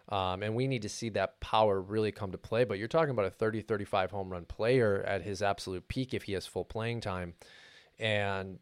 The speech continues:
again, the question mark is, can he continue to play as some of these younger players start to really come up and shine,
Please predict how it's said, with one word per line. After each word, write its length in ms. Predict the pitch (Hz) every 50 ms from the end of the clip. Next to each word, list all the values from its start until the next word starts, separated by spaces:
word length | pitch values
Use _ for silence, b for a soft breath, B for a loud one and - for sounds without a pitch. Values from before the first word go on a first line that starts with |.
| -
again, 380 | - 120 98 92 113 110 104 95
the 60 | 95
question 400 | - - 110 98 - - - 98
mark 240 | 95 95 90 90 101
is, 220 | 120 127 120 104
can 360 | - - - - 113 107 107 101
he 120 | 104 101
continue 540 | - - 104 92 - - 113 107 101 98 95
to 120 | - - _
play 420 | - - - 120 120 117 104 95
as 180 | - 95 95 -
some 200 | - 107 104 98
of 60 | 92
these 180 | 98 92 87
younger 280 | 92 95 92 92 90 90
players 460 | - - - 104 95 92 90 92 -
start 240 | - - 98 90 -
to 80 | - 90
really 260 | 87 95 92 90 90
come 220 | - - 95 87
up 140 | 85 - -
and 100 | - -
shine, 480 | - - 110 113 113 110 104 98 90